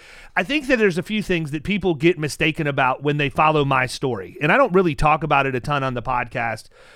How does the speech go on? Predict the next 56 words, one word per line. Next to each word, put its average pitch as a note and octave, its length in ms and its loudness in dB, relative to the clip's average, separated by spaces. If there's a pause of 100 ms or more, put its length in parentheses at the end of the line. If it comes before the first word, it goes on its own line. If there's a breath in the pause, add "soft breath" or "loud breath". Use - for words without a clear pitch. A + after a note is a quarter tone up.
'cause E3 140 0
there A3+ 100 6
are F#3 60 2
things F3 280 -2
in E3+ 100 2
there D#3+ 200 4
that C#3 120 2
I C#3 100 4
just C3+ 180 -6
simply C3+ 360 -2
am B2 80 -6
not A#2+ 260 -2
gonna, B2 320 -4 (120)
gonna B2 180 -6
talk C3 280 -2
about B2 300 -4
publicly. A#2+ 520 -6
But B2 260 -6 (920 soft breath)
I F#3 140 4
had B3 120 4
a F#3+ 60 2
period F#3+ 320 4
of C#3 80 -2
time F#3+ 360 0
where, C#3 480 2 (160)
you F#3+ 300 -4
know, F#3+ 200 -10
so, F#3 280 4
so G#3+ 180 2
I, G3 60 6
and E3+ 360 -4
I, D#3+ 100 -2 (160)
I D#3 60 -4
take G3 240 -4
this D#3 200 -8 (840)
back G3+ 320 0
for F3+ 80 -4
a D#3+ 40 -2
second, D3+ 300 -4
'cause D3+ 120 -6
people G3+ 300 -2
question, D#3 440 -2 (260 loud breath)
"How, G3 220 2
how A#3+ 220 4
have G3 100 2
you G3 120 0
been F#3 100 2
able D3+ 220 2
to B2 80 -4
scale B2+ 580 0
as C#3 140 -6
fast C#3+ 260 0
as A#2+ 100 -10
you C3 100 -4
have?" C3+ 260 -2
Well, D3+ 240 2